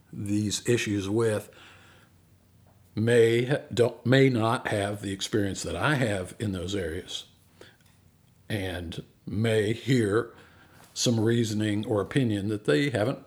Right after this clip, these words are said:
perhaps thought of. Because, now, I don't know about Charlie. I have a feeling he's been playing bluegrass a pretty good while, but I don't know that. Um, but he is organizing several jam sessions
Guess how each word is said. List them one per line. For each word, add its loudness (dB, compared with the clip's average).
perhaps -6
thought -2
of. -20
Because, -2
now, 2
I 0
don't 6
know 8
about 2
Charlie. 2
I -2
have 4
a -6
feeling 2
he's 2
been -6
playing -2
bluegrass -4
a -4
pretty -4
good 0
while, -4
but -4
I 2
don't -2
know 2
that. -12
Um, -8
but 0
he 6
is 4
organizing 2
several 4
jam 2
sessions -4